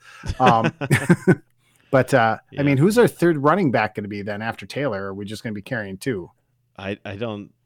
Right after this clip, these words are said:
Speaker 2: s-, I guess I haven't seen who they got behind Taylor. If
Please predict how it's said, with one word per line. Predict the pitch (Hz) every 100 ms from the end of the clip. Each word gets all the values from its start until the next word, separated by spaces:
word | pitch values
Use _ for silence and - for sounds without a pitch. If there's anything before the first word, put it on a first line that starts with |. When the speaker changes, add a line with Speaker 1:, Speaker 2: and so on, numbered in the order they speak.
| _
Speaker 2:
s-, | - - - - -
I | 87
guess | 90
I | 104
haven't | 101 101
seen | - 127 107
who | 104
they | 98
got | 95 95
behind | - 90 85
Taylor. | 98 92 85 80 80
If | -